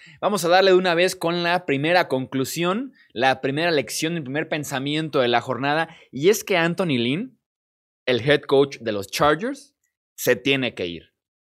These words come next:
Este equipo está con récord de dos cinco, dos victorias, cinco derrotas, cuando han tenido muy buenos momentos,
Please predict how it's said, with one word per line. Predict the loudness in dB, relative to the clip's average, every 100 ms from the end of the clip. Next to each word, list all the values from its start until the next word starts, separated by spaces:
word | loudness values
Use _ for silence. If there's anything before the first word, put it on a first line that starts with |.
| _
Este | -2 2 4 4
equipo | 2 -4 0 0
está | 0 -2 0 2 4 4 2 0
con | 0
récord | 2 0 0
de | -2
dos | 0 0
cinco, | -2 -4 -4 -4 -6 -6
dos | 0 2 2
victorias, | 0 -4 0 0
cinco | -2 -4 -2 2
derrotas, | 2 2 -2 -2
cuando | -4 -4 -4
han | -6
tenido | -6 -4 -4 -4
muy | -4 -2 -2 -2
buenos | -4 -6 -6
momentos, | -6 -4 -4 -4 -6